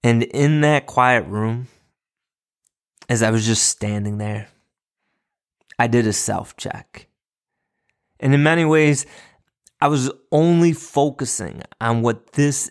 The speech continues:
individual was doing wrong. Subconsciously, I believe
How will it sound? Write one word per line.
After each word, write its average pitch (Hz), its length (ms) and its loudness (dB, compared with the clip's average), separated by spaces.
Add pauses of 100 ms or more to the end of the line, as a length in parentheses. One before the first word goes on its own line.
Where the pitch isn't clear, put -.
individual 117 880 2
was 104 260 -4
doing 107 480 -2
wrong. 104 540 -10 (1400)
Subconsciously, 170 960 0
I 110 160 0
believe 135 640 2